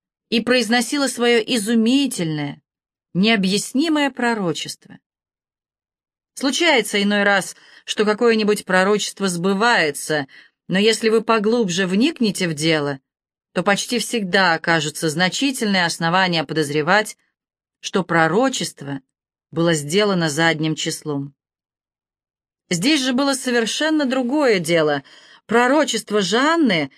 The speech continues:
сделанное перед судьями, было занесено в судебные отчёты.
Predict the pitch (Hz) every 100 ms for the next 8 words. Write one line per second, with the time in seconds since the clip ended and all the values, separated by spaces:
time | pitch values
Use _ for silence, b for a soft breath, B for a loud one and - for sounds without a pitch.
0 | b 156 147 226 226 196 185 180 170 190
1 | 185 - 214 160 151 143 139 - _ _
2 | _ _ - 170 262 233 247 240 226 240
3 | 262 254 233 208 233 220 220 208 202 202
4 | - 269 269 196 143